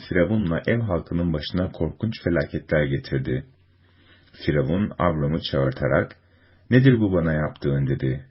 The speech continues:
"Neden Saray'ın karın olduğunu söylemedin?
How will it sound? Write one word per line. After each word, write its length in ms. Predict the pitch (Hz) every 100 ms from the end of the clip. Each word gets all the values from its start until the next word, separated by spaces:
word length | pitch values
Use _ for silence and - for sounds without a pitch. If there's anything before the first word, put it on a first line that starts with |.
| _ _
"Neden 280 | 85 98 123
Saray'ın 520 | 135 - 98 85 82
karın 360 | 82 - 87 87
olduğunu 360 | 78 71 76 76 -
söylemedin? 640 | 73 71 67 62 87 117